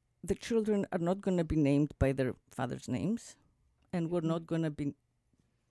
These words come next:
Speaker 1: named by our father's or husband's name, and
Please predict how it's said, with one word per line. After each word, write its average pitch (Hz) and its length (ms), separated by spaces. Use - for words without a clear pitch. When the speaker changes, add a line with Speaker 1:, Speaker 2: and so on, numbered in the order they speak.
Speaker 1:
named 156 400
by 131 220
our 120 180
father's 147 460
or 143 120
husband's 165 680
name, 247 360
and 175 260